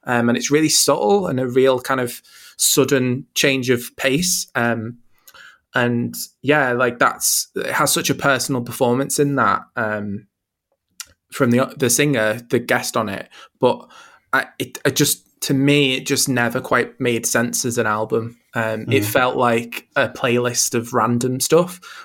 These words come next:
Speaker 1: whereas I, I do think that the Everything Is Recorded, um, the most direct comparison,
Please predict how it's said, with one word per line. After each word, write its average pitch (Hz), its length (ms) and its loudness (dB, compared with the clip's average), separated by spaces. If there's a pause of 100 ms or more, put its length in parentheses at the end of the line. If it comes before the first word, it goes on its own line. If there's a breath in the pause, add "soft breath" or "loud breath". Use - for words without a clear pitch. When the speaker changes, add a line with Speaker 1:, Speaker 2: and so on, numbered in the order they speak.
Speaker 1:
whereas 123 280 4
I, 131 160 4
I 135 160 2
do 131 240 4
think 139 240 -2
that 117 140 -4
the 117 100 2
Everything 120 360 0
Is 110 140 -6
Recorded, 123 640 0 (640 loud breath)
um, 110 540 -2 (340)
the 117 240 2
most 120 260 2
direct 120 320 2
comparison, 120 800 -2